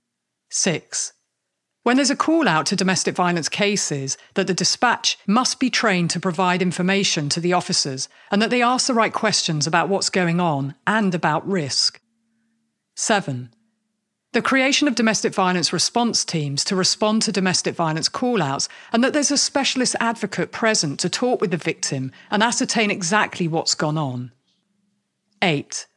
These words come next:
I recommend the coercive control law so that coercive control is understood and that law has the power imbalance at the heart of it. We have to update and modernise laws to reflect women's experience of abuse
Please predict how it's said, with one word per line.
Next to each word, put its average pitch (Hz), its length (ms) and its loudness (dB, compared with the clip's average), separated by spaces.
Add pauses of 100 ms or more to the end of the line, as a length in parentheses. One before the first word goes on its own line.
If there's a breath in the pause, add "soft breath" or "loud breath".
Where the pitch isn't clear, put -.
(640)
I 208 100 4
recommend 247 440 4
the 226 60 0
coercive 208 460 2
control 233 480 2
law 131 340 -2
so - 200 -2
that 208 200 2
coercive 240 480 0
control 190 720 0
is 185 100 2
understood 202 640 2
and 185 140 4
that 247 180 2
law 180 520 0 (300 soft breath)
has 220 200 2
the 214 100 0
power 262 360 2
imbalance 165 500 2
at 147 80 0
the 165 60 0
heart 226 440 0
of 139 80 -6
it. 131 160 -6 (560 soft breath)
We 220 140 2
have - 360 0
to 277 100 2
update 196 500 0
and 180 160 2
modernise 190 560 2
laws 151 420 0
to 190 120 -2
reflect 196 440 0
women's 175 400 0
experience 160 540 0
of 160 100 -4
abuse 143 480 -2